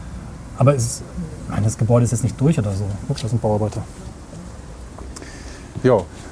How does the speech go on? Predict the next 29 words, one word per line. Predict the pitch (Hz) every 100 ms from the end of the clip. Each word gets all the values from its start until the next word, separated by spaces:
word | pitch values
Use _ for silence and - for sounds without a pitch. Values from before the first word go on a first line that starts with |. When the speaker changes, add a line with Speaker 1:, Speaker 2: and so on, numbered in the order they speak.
| - -
Speaker 1:
Und | 127
wir |
wollen | 139 151
mal | 156
reingucken, | 165 175 139 127 101
das, | 120 123
mal |
gucken, | 120 156 135
ob |
das | 127
geht. | 120 104 - -
Speaker 2:
Mal | 110 107
gucken, | - 139
ob | 120
das | - -
geht. | 139 98 -
Speaker 1:
Oh, | 113
da | 160
ist | 147 147
der, | 127
der, | 117 123
der | 123 - - -
Ausgang | 170 - 135 120
ist | -
offen, | 123 - 98
steht | 143 -
drin, | 131 -
kein | 127 127
Eingang. | 123 107 101